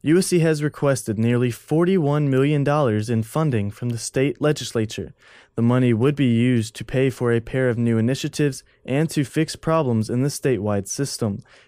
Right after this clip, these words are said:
U S C asked a House Ways and Means subcommittee to fund the summer semester program On Your Time and to increase funding for the online Palmetto College. The university says those programs represent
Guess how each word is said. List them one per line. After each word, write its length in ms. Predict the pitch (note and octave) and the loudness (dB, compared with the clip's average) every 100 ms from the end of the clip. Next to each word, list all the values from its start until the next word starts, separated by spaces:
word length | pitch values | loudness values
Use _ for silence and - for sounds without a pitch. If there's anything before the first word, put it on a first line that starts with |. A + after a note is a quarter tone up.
| - | -2
U 120 | C#3+ | 2
S 120 | D3+ | 2
C 160 | - C#3 | 2 0
asked 340 | C3 C3+ A#2+ - | 0 0 0 -2
a 120 | B2+ | -2
House 420 | A#2 C3 D3+ - - | 0 0 0 -4 -6
Ways 400 | B2 B2+ E3+ E3+ | 0 2 2 2
and 100 | E3 | 2
Means 320 | D3 C#3+ C3 | 2 2 -2
subcommittee 680 | - E3+ D#3+ - B2 G#2 G#2 | -2 -2 -2 0 0 2 0
to 220 | G#2 D3+ | -2 -4
fund 260 | C3 C#3+ D3+ | 0 0 2
the 80 | D3+ | 2
summer 320 | - B2+ C3 | 0 2 0
semester 480 | A#2+ C3 A#2 A2 A#2+ | 0 0 0 0 -4
program 560 | - C#3+ C3+ C3+ C3 - | 0 0 2 2 0 0
On 260 | A#2 A#2 | 0 2
Your 120 | A#2 A2 | 2 0
Time 460 | - D#3 B2 G#2 - - _ | 0 0 0 -2 -6 -18 _
and 260 | - B2+ B2+ | -4 -2 -2
to 180 | - A#2+ | 0 0
increase 400 | A2+ - A2 - | 0 -2 -4 -2
funding 420 | - D#3+ C3+ A#2 | -2 0 2 0
for 160 | A2+ A#2 | 0 0
the 140 | A#2+ | 0
online 460 | - B2 B2 A2+ A2+ | 0 0 0 0 0
Palmetto 420 | C3 A#2+ G#2 G#2 | -2 -2 -2 -4
College. 580 | G2+ B2 B2 A2+ G2 - - - - _ | -4 0 2 0 -2 -10 -20 -20 -20 _
The 100 | A2+ | -2
university 580 | B2 B2+ C#3 D3 C3+ A#2+ | 2 2 2 0 0 -2
says 400 | - B2 A#2+ A2 | 0 2 0 0
those 240 | B2 D3 | 0 0
programs 580 | - C#3+ C3+ C3+ B2+ - | -2 -2 0 0 -2 0
represent 580 | C3 C3 C3+ C3 C#3 | -2 0 -2 0 -2